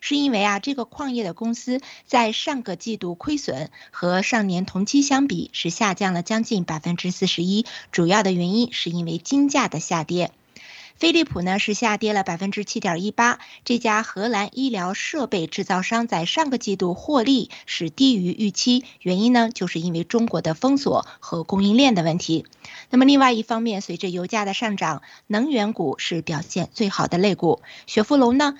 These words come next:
是道指涨幅最大的股票，上涨了百分之二点九八。在上个周，投资人在吸收了一些强劲的公司业绩后呢，转向了风险的资产。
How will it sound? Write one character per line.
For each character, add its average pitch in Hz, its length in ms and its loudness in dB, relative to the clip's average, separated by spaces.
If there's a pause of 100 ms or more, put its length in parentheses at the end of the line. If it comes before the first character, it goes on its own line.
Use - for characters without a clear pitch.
是 - 260 -4
道 240 320 2
指 160 240 -6
涨 151 240 -8
幅 165 220 -10
最 262 220 -4
大 240 200 -2
的 185 80 -4
股 - 180 -6
票， - 320 0
上 185 220 -8
涨 160 120 -8
了 160 120 -8
百 156 160 -10
分 196 160 -4
之 214 180 0
二 196 180 -2
点 170 220 -4
九 - 180 -8
八。 196 280 0 (720)
在 294 220 4
上 285 220 -4
个 277 80 -4
周， 277 240 0
投 214 160 -8
资 285 160 -4
人 202 240 -2
在 196 200 -2
吸 262 220 -2
收 269 160 0
了 233 140 2
一 226 80 0
些 233 200 0
强 202 360 -4
劲 330 180 0
的 226 80 4
公 214 220 2
司 226 200 4
业 214 200 0
绩 214 160 -2
后 269 220 4
呢， 180 160 2
转 156 220 -4
向 170 220 -2
了 151 180 -2
风 190 160 0
险 143 200 -2
的 147 100 2
资 226 180 0
产。 - 280 0